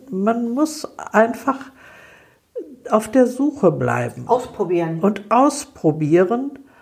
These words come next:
Speaker 1: und, äh, ja,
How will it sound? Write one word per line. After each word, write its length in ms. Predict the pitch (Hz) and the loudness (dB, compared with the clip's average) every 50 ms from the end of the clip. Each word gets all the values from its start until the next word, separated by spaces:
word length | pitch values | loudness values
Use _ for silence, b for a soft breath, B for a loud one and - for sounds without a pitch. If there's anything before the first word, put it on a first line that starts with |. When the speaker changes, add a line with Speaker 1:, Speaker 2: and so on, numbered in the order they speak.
| B B B B B B _ _ | B B B B B B _ _
Speaker 1:
und, 580 | 226 214 202 202 202 202 - - 196 - - | 0 0 0 0 -6 -10 -12 -12 -12 -8 -4
äh, 460 | - 196 190 190 185 185 185 180 170 160 B B B B B B _ _ b b b b b b b b b b b b b b _ _ _ _ _ | 0 0 2 2 2 2 0 -2 -4 -8 B B B B B B _ _ b b b b b b b b b b b b b b _ _ _ _ _
ja, 440 | 190 202 247 233 202 160 135 123 | 0 0 2 2 2 0 0 -2